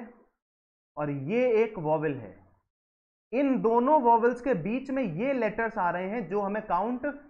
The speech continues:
नहीं करने हैं, मतलब ये हमारा answer हो जाएगा D, जी, जी और एम। इसका answer four इस तरीके से था। बात समझ आई? हमें सिर्फ वो letters ढूंढने थे जो vowels के बीच में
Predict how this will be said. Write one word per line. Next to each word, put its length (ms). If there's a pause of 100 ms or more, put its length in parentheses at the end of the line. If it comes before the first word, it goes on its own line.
(140)
नहीं 320
करने 320
हैं, 420
मतलब 420
ये 140
हमारा 380
answer 340
हो 100
जाएगा 340
D, 640 (200)
जी, 560
जी 400
और 280
एम। 220 (260)
इसका 280
answer 400 (180)
four 320 (280)
इस 220
तरीके 360
से 160
था। 220 (460)
बात 260
समझ 220
आई? 220 (840)
हमें 260
सिर्फ 360 (180)
वो 220
letters 520
ढूंढने 460
थे 300 (280)
जो 160 (100)
vowels 480
के 180 (120)
बीच 400
में 560